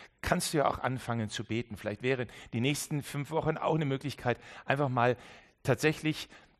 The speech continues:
ein bisschen weniger auf Instagram zu scrollen und eine Viertelstunde mehr zu beten,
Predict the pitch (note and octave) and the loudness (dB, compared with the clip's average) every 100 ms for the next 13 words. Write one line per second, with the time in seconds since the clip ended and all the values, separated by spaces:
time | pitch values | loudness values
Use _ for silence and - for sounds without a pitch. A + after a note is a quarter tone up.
0 | _ B2+ C#3 - C3+ C3+ D#3 D#3 C#3 D3+ | _ -2 0 2 2 4 4 6 4 4
1 | C3+ - C3 - A#2 - A2 - - A2 | -2 4 4 4 2 0 -4 -6 0 4
2 | A#2 A#2 A2+ - - - - A2 G#2 - | 6 4 0 -6 -20 -20 0 0 4 4
3 | D#3+ C#3+ - B2+ A2+ G2+ G2+ G#2+ F#2+ F2+ | 2 0 -2 0 0 0 -2 -6 -6 -8
4 | - F#2 | -10 -14